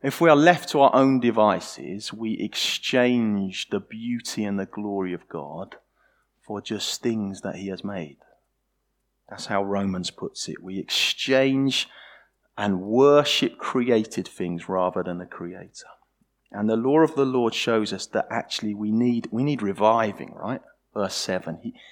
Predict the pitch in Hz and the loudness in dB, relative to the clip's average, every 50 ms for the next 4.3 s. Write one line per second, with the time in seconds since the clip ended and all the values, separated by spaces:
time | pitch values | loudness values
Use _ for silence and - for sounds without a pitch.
0 | - _ - - 123 127 135 139 135 131 - - - 120 113 - - 123 123 120 | -20 _ -2 2 4 6 6 6 6 4 2 2 0 0 0 0 -2 0 2 2
1 | 113 - - 110 107 104 101 - - 101 98 98 92 92 104 101 - - - 101 | 0 0 0 0 0 0 0 -2 -4 -4 -4 -4 -6 -8 -10 -10 -10 -8 -8 -6
2 | 113 - 135 139 151 156 156 135 120 117 117 135 135 - - 135 127 117 107 101 | -2 2 2 2 4 2 0 -2 -2 0 0 0 0 0 -4 -4 -2 0 0 0
3 | 101 101 - 107 101 113 101 - - 113 104 - - 120 127 139 143 151 147 147 | 0 -2 -4 -6 -6 -6 -6 -6 -6 -8 -10 -6 0 2 4 4 4 2 0 -2
4 | 147 147 143 147 143 | -2 -2 -4 -4 -6